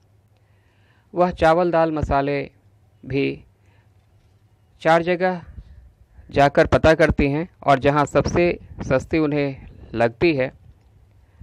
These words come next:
उसी को वो चुनाव करती हैं। कपड़े वाले के यहाँ गए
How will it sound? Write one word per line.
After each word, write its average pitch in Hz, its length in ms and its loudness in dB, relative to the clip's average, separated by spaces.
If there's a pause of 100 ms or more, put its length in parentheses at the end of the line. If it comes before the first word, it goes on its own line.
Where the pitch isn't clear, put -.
(280)
उसी 175 200 2
को 143 180 -2
वो 110 180 0 (280)
चुनाव 107 280 2
करती 104 360 -8
हैं। 104 200 -16 (2250)
कपड़े 139 240 4
वाले 131 280 4
के 147 100 -4
यहाँ 143 220 -4
गए 135 260 0